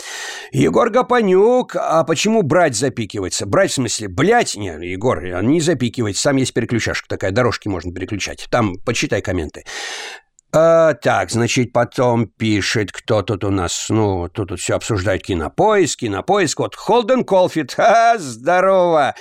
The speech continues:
Фрэнсис говорит, ты офигенный, спасибо за проделанную работу, запасись алоэ на год вперед.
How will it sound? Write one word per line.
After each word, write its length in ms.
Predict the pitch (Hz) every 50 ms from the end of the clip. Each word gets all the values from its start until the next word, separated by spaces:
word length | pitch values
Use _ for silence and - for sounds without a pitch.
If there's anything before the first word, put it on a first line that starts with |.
| - - - - -
Фрэнсис 500 | - 165 214 220 185 - 175 165 117 117
говорит, 240 | 165 165 160 135
ты 140 | - 175 180
офигенный, 480 | 165 - 151 147 123 143 139 127 123 113
спасибо 360 | - - 143 135 - 131 117
за 120 | 101 117
проделанную 460 | - - 113 101 95 101 92 92 98 98
работу, 360 | 113 156 214 254 - 208 170
запасись 500 | 113 139 - - 117 - 123 110 - 95
алоэ 320 | 95 139 196 208 196 185
на 240 | 156 131 135 151 156
год 180 | 131 139 123 -
вперед. 580 | - - - 139 147 156 160 147 110 - -